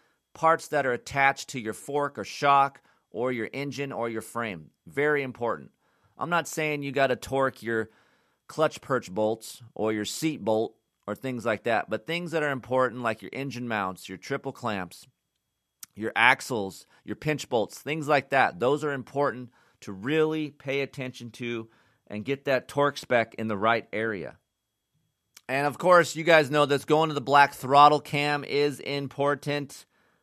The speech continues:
It comes stock with that gray one in there. Go to the black throttle cam, and that will help you, um, for me, gets more connection from the throttle to the rear wheel. It doesn't feel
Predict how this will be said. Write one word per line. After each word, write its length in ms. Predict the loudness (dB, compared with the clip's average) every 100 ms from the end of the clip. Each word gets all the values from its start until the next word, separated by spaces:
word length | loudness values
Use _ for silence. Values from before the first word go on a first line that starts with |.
| _ _
It 180 | -6 -4
comes 300 | -4 -4 -4
stock 360 | 2 4 4
with 120 | 0 0
that 240 | 0 0
gray 340 | -2 0 0
one 220 | 0 0 -2
in 180 | -4
there. 220 | -2 -2 -2
Go 360 | 0 2 2
to 160 | 0 -4
the 80 | -4
black 340 | 2 2 2
throttle 380 | 0 2 2 2
cam, 440 | -6 -6 -4 -6 -10 _ _ _
and 220 | -10 -6 -2
that 280 | -2 -2
will 280 | 0 0 0
help 400 | 0 0 0 -2
you, 400 | -6 -2 -2 -6 _ _ _ -6
um, 640 | -2 0 -2 -6 -14 -18 _ _ _ _ _ _ -8
for 140 | -6
me, 300 | -2 -2 0
gets 260 | 0 -2 0
more 180 | 0
connection 640 | 0 -4 -2 -2 -2 -6 -6
from 160 | -8
the 80 | -12
throttle 440 | -10 0 2 2 0
to 20 |
the 100 | -4
rear 220 | -4 -4
wheel. 220 | -2 -2
It 60 | -2
doesn't 180 | -4 -4
feel 260 | -4 -6